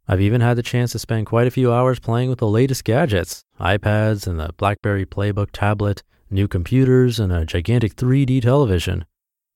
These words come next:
All of these things seem pretty prestigious.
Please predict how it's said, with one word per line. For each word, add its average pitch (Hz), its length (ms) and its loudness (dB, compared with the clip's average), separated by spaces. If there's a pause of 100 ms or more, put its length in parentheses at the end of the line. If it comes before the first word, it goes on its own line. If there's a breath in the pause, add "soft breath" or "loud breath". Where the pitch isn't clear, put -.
All 123 200 2
of 143 60 2
these 151 160 2
things 135 360 0
seem 117 320 0
pretty 156 260 0
prestigious. 160 720 -2